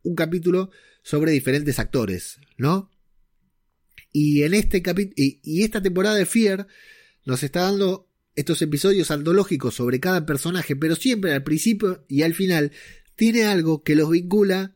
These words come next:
con la trama grande, ¿no? O sea, al principio empieza con Jun yendo a ver a Morgan. Listo, después está Jun casi todo el episodio sola, bueno, con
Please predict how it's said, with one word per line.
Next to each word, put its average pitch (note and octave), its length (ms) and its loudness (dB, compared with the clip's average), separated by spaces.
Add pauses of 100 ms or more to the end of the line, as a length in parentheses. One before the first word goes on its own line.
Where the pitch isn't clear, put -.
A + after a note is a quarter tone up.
con D3 160 0
la C#3 100 0
trama E3 260 -2
grande, G2 560 -6 (380)
¿no? F#3 340 -2
O A#2+ 100 -12
sea, C#3 120 -2
al C#3 100 -2
principio G#3+ 460 2
empieza F#3 320 -2
con F3+ 180 2
Jun A3+ 240 0
yendo F3 300 -2
a E3 40 2
ver D#3+ 120 0
a D3+ 40 -2
Morgan. F#2+ 440 -4 (300)
Listo, D#3+ 280 -2
después F#3+ 280 0
está F3+ 220 -4
Jun C3+ 280 -2
casi B2 260 -6
todo F3 140 0
el F#3 60 2
episodio E3+ 400 0
sola, F#3+ 320 2
bueno, A#2+ 240 -2
con G2+ 340 -10